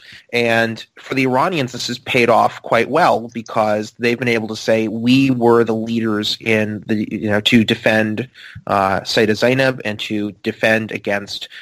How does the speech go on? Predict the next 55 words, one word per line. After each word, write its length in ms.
the 160
onslaught 580
of 380
the 120
Islamic 300
State, 400
which 180
eventually, 560
you 60
know, 140
took 280
on 160
Iraq." 540
Um, 460
and 220
so 340
for 500
a 80
lot 200
of 80
people, 240
they'll 140
say, 240
"Well, 260
you 100
know 120
what? 180
They 140
had 460
a 100
vision 420
beforehand, 640
and 80
maybe 240
we 100
should 220
have 120
listened 340
to 60
them." 300
Also, 280
they 160
supplied, 520
you 80
know, 140
these 160
groups 320
with 160
arms, 480
and 80
they 80
supplied 460
them 100
with 160
money. 400